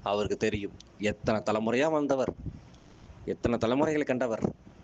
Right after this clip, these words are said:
அவருக்கு தெரியாதா இங்க இந்த இடத்துல அடி விழுகும் அப்படின்னு? அப்படி இருந்தும் அவர் ஏன் அதை பண்ணார்? அவருடைய விதி பயன். அவர்கிட்ட திருதராஷ்டிரன், அதாவது இது, ம், ஆ, பேர் ஞாபகம் வரல, ம், விதுரன், ஆ, விதுரன் போய் கேக்குறாரு,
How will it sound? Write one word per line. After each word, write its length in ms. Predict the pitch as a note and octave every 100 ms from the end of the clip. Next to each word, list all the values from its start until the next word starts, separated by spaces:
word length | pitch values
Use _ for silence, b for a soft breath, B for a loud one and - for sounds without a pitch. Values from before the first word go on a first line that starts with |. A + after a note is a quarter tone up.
| - B B B
அவருக்கு 320 | - A#2+ A#2 G2+
தெரியாதா 520 | A#2+ A#2 A2 A2 A2 A2+
இங்க 280 | A#2+ A#2+ A2+
இந்த 280 | A2 A#2 A2+
இடத்துல 240 | C#3 B2
அடி 160 | G#2+ A#2
விழுகும் 340 | G#2 G2+ G#2+
அப்படின்னு? 300 | F#2 F#2 F2 -
அப்படி 280 | A2 - A2+
இருந்தும் 400 | A2 A#2 D3 D3+
அவர் 240 | F#2 A#2 A2
ஏன் 140 | A#2 B2
அதை 140 | G#2+
பண்ணார்? 320 | A2 G#2 G2+ -
அவருடைய 500 | B2+ B2+ C3 B2 A2
விதி 220 | A#2 C3+
பயன். 320 | A#2 G#2 F2+ B B B B
அவர்கிட்ட 440 | F#2 A2 A#2 A2+ D3+
திருதராஷ்டிரன், 520 | B2 B2+ C3+ B2+ B2+ G#2
அதாவது 340 | A2 A2 A#2
இது, 160 | A2 G#2+ G2 F#2 F2+ E2+
ம், 220 | G2 G2
ஆ, 400 | F#2+ F#2 F#2 F2+
பேர் 300 | F2+ C3+ C3+ A2
ஞாபகம் 380 | G2 F#2+ F2+ F2+
வரல, 240 | F2 E2+ - - G#2
ம், 220 | G2 F#2
விதுரன், 340 | C3+ E3 A2 F#2+ -
ஆ, 100 | G2
விதுரன் 360 | G#2+ D#3+ D#3+ A2
போய் 180 | A2+
கேக்குறாரு, 340 | A2 G#2 G2+